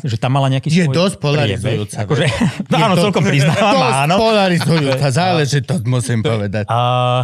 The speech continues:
Speaker 1: ja sa skôr pozerám na to z toho krátkobejšieho, a, akože z takej osobnej vyslovenej skúsenosti, že keď sme boli v, a, robia sa také všelijaké, akože, že študijné výlety do Ameriky a nás zobrali tiež, e, akože teda do Washingtonu a, a už tam nám začali hovoriť, že ešte nikdy nezažili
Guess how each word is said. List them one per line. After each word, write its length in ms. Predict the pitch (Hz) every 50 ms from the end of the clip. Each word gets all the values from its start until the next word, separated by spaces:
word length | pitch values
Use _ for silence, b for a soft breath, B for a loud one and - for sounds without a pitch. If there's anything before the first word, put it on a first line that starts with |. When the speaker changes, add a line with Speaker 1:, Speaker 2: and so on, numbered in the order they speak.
| 104 -
Speaker 1:
ja 120 | - 127
sa 80 | 151 180
skôr 160 | - - 139
pozerám 340 | - 175 160 170 170 160 151
na 80 | 151
to 80 | 151 -
z 80 | -
toho 240 | - 185 175 151 -
krátkobejšieho, 1000 | - - 117 98 107 - - 147 139 131 147 151 147 - - 165 156 156 151 160 160 160 156 147
a, 200 | - 160 143 117 117 113 113 113 113 113 113 113 113 113 113 117 117 117 117 120 135 143
akože 200 | 123 - 160 -
z 60 | -
takej 160 | 202 - 160 127
osobnej 300 | 120 - 143 135 123 104
vyslovenej 280 | 95 - - 110 110
skúsenosti, 500 | 104 - 107 98 - 117 110 110 - -
že 120 | 107 98 101
keď 120 | - 98
sme 120 | 104 107 104
boli 320 | 101 107 107 107 107 101
v, 140 | 98 - -
a, 80 | - 107 101 98 95 95 95 95 95 95 95 95 95 95 95
robia 220 | 98 104 104 113
sa 100 | 104 -
také 220 | 107 - 101 - 110
všelijaké, 400 | - - 98 98 95 - - 98
akože, 260 | - - 101 98 98 101 101 101 101 101 104 113
že 100 | 104 95
študijné 400 | 95 - - 110 104 117 107 98
výlety 500 | 90 104 110 113 107 101 - 107 101 98
do 140 | 98 98 104
Ameriky 400 | 107 110 110 110 107 - - 110
a 140 | 101 101 98 98 B B B B B B B
nás 140 | 120 107
zobrali 340 | 98 104 98 104 107 101 98
tiež, 260 | 98 - 107 101 98 - -
e, 80 | - 107 101 98 95 95 95 95 95 92
akože 240 | 98 - 113 95
teda 100 | - 92
do 120 | 85 101 120
Washingtonu 500 | 139 135 - 135 127 - - 135 127 120
a, 160 | 113 107 - _ b b b b b _ _
a 40 | -
už 120 | 113 104
tam 100 | - 143
nám 120 | 151 147 131
začali 200 | 131 - 151 127
hovoriť, 240 | 123 127 131 127
že 100 | 117 123
ešte 140 | 123 - 127
nikdy 220 | 127 170 202 151 117
nezažili 400 | 107 127 131 123 143 143 151